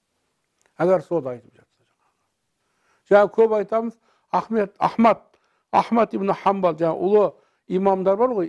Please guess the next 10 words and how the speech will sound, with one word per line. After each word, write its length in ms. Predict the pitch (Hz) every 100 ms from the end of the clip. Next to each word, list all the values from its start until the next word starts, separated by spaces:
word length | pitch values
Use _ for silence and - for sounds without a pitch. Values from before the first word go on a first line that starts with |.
| 170
имам 500 | 170 180 175 165 160 _ _ -
Абу 260 | 151 170
Ханифа, 500 | 165 - 175 180 - 175
имам 400 | 165 170 165 165
Малик, 320 | 170 160 160
имам 340 | 170 170 165
Шафи, 380 | 147 - 170 175
Ахмад 400 | 160 - 156 147
ибн 160 | 151 139
Хамбал. 400 | - 143 131